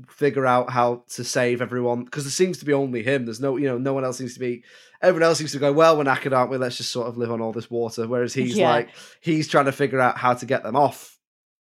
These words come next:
Speaker 1: the
Speaker 2: Yeah,
Speaker 1: water.
Speaker 2: he's like the, the sort of one reminder of, like, society or culture or whatever, where everyone else is just, it's quite, it's rough, innit? It's, it's, it's mad, it's Mad Max, innit? It's Mad
Speaker 1: Yeah.
Speaker 2: Max on the water.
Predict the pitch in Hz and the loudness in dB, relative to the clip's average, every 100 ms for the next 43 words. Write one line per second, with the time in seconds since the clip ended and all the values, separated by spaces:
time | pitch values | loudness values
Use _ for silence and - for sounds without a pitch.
0 | _ - 165 190 170 160 - 220 220 190 | _ -4 0 2 2 -2 -2 -2 0 -2
1 | - 196 190 170 151 175 156 196 185 165 | 0 2 2 0 -4 -6 -4 -4 -4 -4
2 | 165 196 190 185 180 175 180 185 180 165 | 0 2 2 0 -2 0 0 0 -2 -4
3 | 160 165 151 151 143 - - 170 - 202 | -2 -2 -4 -4 -4 -4 -10 -8 0 2
4 | 185 180 180 175 156 156 - 180 - - | 4 2 -2 -4 -4 -4 -2 -2 -2 -4
5 | 165 151 160 160 147 151 180 175 180 180 | -4 -2 0 0 -2 -2 0 0 0 0
6 | 175 165 156 170 - 180 165 - 147 - | 0 -4 -6 -8 -4 -2 -2 -6 -10 -10
7 | - 196 180 - - - - - - 175 | -2 0 0 -2 -12 -20 -10 -6 -4 2
8 | 190 165 - 170 135 180 180 - - - | 4 4 0 -2 -2 -2 -4 -6 -4 -4
9 | - - - - 180 - 202 180 170 - | -6 -12 -12 -6 -4 -2 0 0 0 -2
10 | 180 196 196 180 165 151 - - 170 139 | -4 0 0 0 0 -2 -4 -4 -4 -4
11 | - 151 - 185 180 160 143 - - 160 | -6 -8 -2 2 2 2 -2 -2 -4 -4
12 | 160 160 143 - 139 | -2 -2 -2 -2 -6